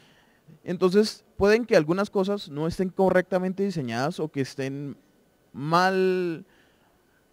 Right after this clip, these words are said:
por así decirlo, hechas y que conlleven pequeños errores que permitan hacer cosas que no deben, que no estaban planeadas.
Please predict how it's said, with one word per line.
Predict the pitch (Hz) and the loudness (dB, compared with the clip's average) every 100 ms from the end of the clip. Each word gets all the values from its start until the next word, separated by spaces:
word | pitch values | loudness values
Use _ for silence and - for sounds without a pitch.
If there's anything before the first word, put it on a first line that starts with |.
| _ | _
por | 170 | -2
así | 165 156 | -2 4
decirlo, | 160 156 170 170 | 4 4 -2 0
hechas | 180 - - - _ _ _ - | 0 -2 -14 -20 _ _ _ -14
y | 180 | -8
que | 202 | 0
conlleven | 208 190 190 202 | 4 4 4 0
pequeños | 185 165 196 | 0 0 0
errores | 208 160 156 185 | 0 0 -2 -4
que | - | -4
permitan | 160 131 143 202 240 233 | -4 -4 -2 0 2 0
hacer | 196 175 165 | -2 -2 -2
cosas | - 180 196 208 | 2 0 0 -4
que | 175 | -6
no | 127 104 | -6 -2
deben, | 120 139 151 | -2 0 -2
que | - 135 | -2 -2
no | |
estaban | 127 156 160 | -2 -2 -2
planeadas. | 180 202 262 110 - | -2 -2 -2 -4 -8